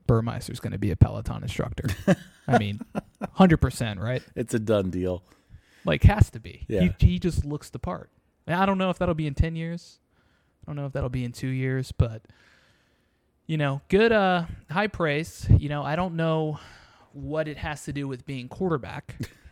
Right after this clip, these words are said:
Speaker 2: <laughs>
Speaker 1: but good, good intangibles, I guess.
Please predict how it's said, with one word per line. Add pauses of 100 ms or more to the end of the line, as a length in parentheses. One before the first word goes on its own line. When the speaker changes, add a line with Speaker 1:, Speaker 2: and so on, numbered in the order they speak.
(140)
Speaker 2:
<laughs>
Speaker 1:
but (680)
good, (800)
good
intangibles,
I
guess.